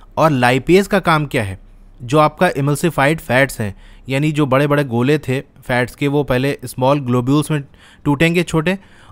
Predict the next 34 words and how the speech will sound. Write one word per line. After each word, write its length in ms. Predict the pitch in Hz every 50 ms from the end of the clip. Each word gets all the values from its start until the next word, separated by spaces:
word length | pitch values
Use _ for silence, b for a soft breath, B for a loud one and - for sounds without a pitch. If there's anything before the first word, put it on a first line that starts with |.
| b
और 320 | - 120 127 131 135 - - 151
उसके 260 | 143 - - - 175
वो, 260 | 135 - 123 123 123
तो 160 | - - 151
फिर 120 | 127 156 147
वो 200 | 143 160 - -
emulsified 520 | 135 127 135 131 - 156 - 135 143 160 160
फैट्स 220 | - 156 147 147
बन 160 | 156 156 156
जाएंगे। 260 | 151 147 151 151 160 170
इस 320 | - - 160 170 156 -
emulsified 720 | - 139 139 147 143 - 214 202 - - 131 131 160 202 196
फैट 280 | - 165 135 120 104
को 240 | - - 110 113 117 - - _ _ - _ _ _ _ _ _ - 120
जो 120 | 143 170
इसको 180 | 160 - 180 156
डाइजेस्ट 400 | 139 131 135 143 165 170 - -
करता 280 | 156 143 - 139 131
है, 100 | 135 139
जो 80 | 139 139
इसका 200 | 131 - 147 123
ब्रेकडाउन 440 | 110 123 123 117 113 131 143 160 156
करता 300 | 156 135 - - 120 120
है, 80 | 139
वही 260 | 143 135 135 151 160
आपका 360 | 143 123 - - - 160 190 - b b b b b
लाइपेज 480 | 123 135 135 135 127 - 147 143 113 110
हो 80 | 101
गया, 240 | 92 92 90 87 - _ _ _ -
ठीक 120 | 131 131 160
है। 80 | 185
तो 120 | 175 170 156
ये 140 | 143 - -
emulsified 680 | 131 127 139 139 - - 180 147 - 127 127 143 165